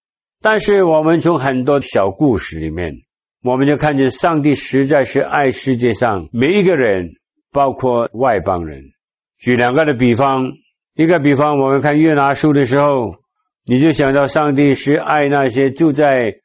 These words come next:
尼尼微城的人，所以他差派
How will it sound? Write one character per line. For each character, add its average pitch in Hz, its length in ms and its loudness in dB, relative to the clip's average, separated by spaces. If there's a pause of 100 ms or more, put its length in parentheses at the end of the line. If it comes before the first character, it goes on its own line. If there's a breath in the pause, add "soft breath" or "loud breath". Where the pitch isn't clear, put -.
(260)
尼 123 180 0
尼 156 180 2
微 139 240 2
城 120 200 -2
的 117 100 2
人， 92 280 -2
所 139 160 0
以 131 60 0
他 135 160 0
差 214 340 0
派 170 460 0